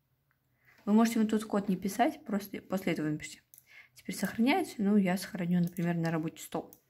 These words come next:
Новый, так, напишу видео. Так, видео. Все. Теперь вот тут тип файла, видите, у меня уже стоит H T M L.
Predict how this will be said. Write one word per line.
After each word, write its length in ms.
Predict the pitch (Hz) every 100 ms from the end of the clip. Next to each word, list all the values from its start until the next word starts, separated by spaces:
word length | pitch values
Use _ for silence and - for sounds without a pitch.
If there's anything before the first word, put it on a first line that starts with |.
| _ - - - _
Новый, 480 | 214 233 240 233 226
так, 220 | - - -
напишу 340 | 190 175 - 170
видео. 400 | 160 156 143 - - _ _ _ _ - - - - _ _ _ _ _ _ _
Так, 160 | - -
видео. 1300 | 175 190 214 214 208 196 - 196 - - 170 160 - _ _ _ _ _ _ -
Все. 260 | - 170 160 - _ _ _ _ _
Теперь 360 | - - 226 220
вот 240 | 175 180 180
тут 100 | -
тип 220 | 214 220
файла, 360 | 190 165 160
видите, 240 | 170 220 202
у 40 |
меня 160 | 180 185
уже 100 | 190
стоит 320 | - 180 202
H 200 | 180 -
T 80 | 190
M 80 | 175
L. 200 | 160